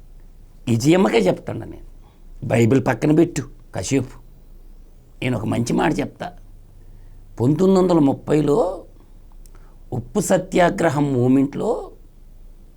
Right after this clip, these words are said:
మన తెలుగు కవి అయినటువంటి స-,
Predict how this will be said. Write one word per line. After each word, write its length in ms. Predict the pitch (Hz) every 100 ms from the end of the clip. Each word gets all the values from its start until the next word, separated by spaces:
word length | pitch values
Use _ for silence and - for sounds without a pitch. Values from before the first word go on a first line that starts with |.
| - -
మన 160 | 107 92
తెలుగు 580 | - 107 131 143 127 -
కవి 180 | 113 135
అయినటువంటి 640 | 139 131 123 120 113 143
స-, 320 | - 127 113